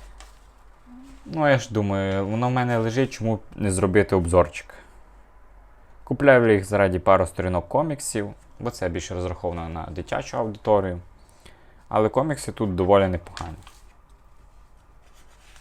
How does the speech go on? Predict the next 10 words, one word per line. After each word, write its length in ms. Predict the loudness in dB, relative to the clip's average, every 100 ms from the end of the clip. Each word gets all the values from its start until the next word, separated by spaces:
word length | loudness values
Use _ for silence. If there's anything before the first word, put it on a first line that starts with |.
| -20 -20 -20 -20 -12
Тут, 120 | -6
тут 140 | -6
бачимо 560 | -4 -4 -4 -8 -10 -10
якісь 280 | -10 -10 -10
зомбі. 680 | 2 4 4 2 -2 -4 -10 -20 -20 -20 -20 _ _ -18
Ну, 240 | -14 -14 -6
я 80 | -6
казав, 400 | -2 2 2 4
класно, 360 | 6 4 2 -18
типу. 360 | -20 -20 -20